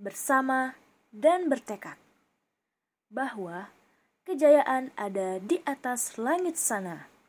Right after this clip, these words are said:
Dan untuk mengangkasa, sebelum kita memiliki roket propelan, kita membutuhkan papan-papan pelontar.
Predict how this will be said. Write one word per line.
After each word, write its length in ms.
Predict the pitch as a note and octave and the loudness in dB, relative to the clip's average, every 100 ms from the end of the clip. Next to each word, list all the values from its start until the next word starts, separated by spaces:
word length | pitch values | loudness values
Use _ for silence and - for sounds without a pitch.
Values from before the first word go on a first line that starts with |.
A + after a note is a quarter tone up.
| _ _ _ _ _ _ - | _ _ _ _ _ _ -14
Dan 240 | G3 F#3+ - | -12 -10 -8
untuk 320 | D#4+ E4 F#4 | -6 -4 -4
mengangkasa, 960 | B3+ G3+ F3+ F#3 C4 C#4+ - E3 F#3 - _ _ _ _ _ _ _ _ | -4 -6 -10 -8 -6 -6 -6 -10 -12 -16 _ _ _ _ _ _ _ _
sebelum 560 | - F4 D#4 F4 F4 | -8 -4 0 2 0
kita 320 | E4+ D4+ C#4 B3+ | -2 -4 -2 -2
memiliki 560 | A#3+ A3 A3 G#3+ G#3 G#3 | 0 0 0 -2 0 -2
roket 400 | G3+ G3 G3+ F#3+ - | -2 -4 -8 -10 -10
propelan, 560 | G3 - F3+ E3+ F#3+ C#4+ _ _ _ _ _ _ _ | -10 -8 -10 -10 -12 -14 _ _ _ _ _ _ _
kita 560 | E4 E4 D#4 D4+ D4+ - B3 | -16 -4 -2 -2 -4 -8 -4
membutuhkan 880 | C#4+ F4 C#4+ C#4+ C4+ - A#3+ A#3+ A#3+ | -2 0 -2 -2 -4 -2 -4 -4 -6
papan-papan 1040 | - E4+ E4+ D4+ C#4+ C#4 B3 A#3+ A3 G#3+ G#3+ - | 0 0 2 -2 -2 -2 -2 -2 -6 -6 -8 0
pelontar. 640 | F4+ D#4 B3+ A3 E3+ | 2 2 0 -4 -6